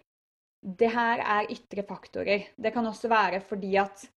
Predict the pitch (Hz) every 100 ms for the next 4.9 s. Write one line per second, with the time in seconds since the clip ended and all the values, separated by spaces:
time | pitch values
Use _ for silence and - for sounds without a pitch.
0 | _ _ _ _ 220 220 220 220 220 226
1 | 226 220 226 262 226 190 190 202 226 202
2 | 196 202 190 190 196 - 202 202 196 196
3 | 202 226 226 196 208 262 240 233 208 208
4 | 220 220 202 - 202 220 185 196 202